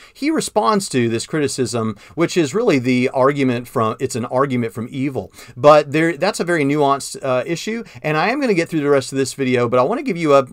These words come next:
a little bit lengthy answer to this, uh, particular question about evil and why doesn't God stop evil and what about things that happen,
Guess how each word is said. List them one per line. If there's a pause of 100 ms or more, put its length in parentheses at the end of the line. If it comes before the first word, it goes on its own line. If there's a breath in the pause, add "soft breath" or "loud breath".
a
little
bit
lengthy (140)
answer
to
this, (320 loud breath)
uh,
particular
question
about
evil
and
why
doesn't
God
stop
evil
and
what
about
things (300 loud breath)
that
happen,